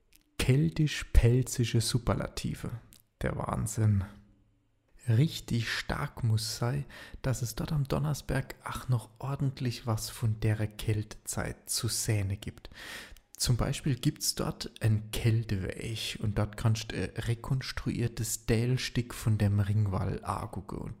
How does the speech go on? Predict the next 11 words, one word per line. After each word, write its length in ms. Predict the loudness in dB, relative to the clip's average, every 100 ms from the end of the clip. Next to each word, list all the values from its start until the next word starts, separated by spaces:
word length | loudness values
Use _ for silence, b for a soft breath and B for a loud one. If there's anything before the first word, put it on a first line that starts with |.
| -2
das 380 | -2 -2 0
muss 320 | 4 4 4 -2
schon 420 | -6 -4 -2 -2
beeindruckend 840 | -4 -4 -10 -8 -6 -6 -8 -10
sein. 340 | -8 -8 -10 -14 B B B B B B -20 -2
Und 300 | 2 2 0
es 200 | -4 -2
gibt 360 | -6 -6 -12
auch 260 | -8 -8 -8 -8
ein 100 | -8
Freilichtmuseum, 1400 | -4 -4 0 0 0 0 -4 -4 -2 0 0 0 2 0